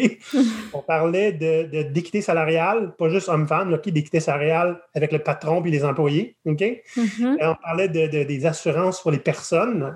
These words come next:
Speaker 2: À ce, à l'époque, c'était surtout des assurances pour les, les, les, les, les, les, les navires puis leur cargaison.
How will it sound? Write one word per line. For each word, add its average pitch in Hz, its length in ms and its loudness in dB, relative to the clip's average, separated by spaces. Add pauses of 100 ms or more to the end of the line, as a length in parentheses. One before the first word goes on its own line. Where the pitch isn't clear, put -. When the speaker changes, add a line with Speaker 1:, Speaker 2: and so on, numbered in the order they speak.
Speaker 2:
À - 80 -4
ce, - 140 -4
à 143 80 4
l'époque, 180 280 0
c'était 160 140 2
surtout 156 220 -6
des 156 60 4
assurances 156 320 0
pour 156 120 2
les, 135 160 -2 (400)
les, 151 240 0
les, 139 180 0
les, 135 160 2
les, 131 160 0
les, 127 240 -2 (200)
les 151 100 0
navires 156 600 0
puis 151 120 -4
leur 135 180 0
cargaison. 135 600 0